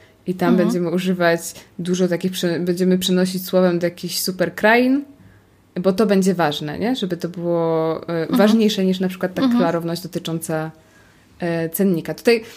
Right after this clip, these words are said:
Speaker 1: jakby klarowność dopasowana do grupy,
Speaker 2: Większości.
Speaker 1: e, docelowej, tak bym powiedziała.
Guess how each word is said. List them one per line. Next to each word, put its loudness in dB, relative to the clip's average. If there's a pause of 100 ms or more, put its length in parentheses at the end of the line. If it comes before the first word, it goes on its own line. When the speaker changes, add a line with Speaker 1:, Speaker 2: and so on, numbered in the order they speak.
(100)
Speaker 1:
jakby 2 (480)
klarowność 4
dopasowana 0
do 2 (160)
grupy, 2 (420)
Speaker 2:
Większości. 0
Speaker 1:
e, 0
docelowej, -2
tak -4
bym -10
powiedziała. -10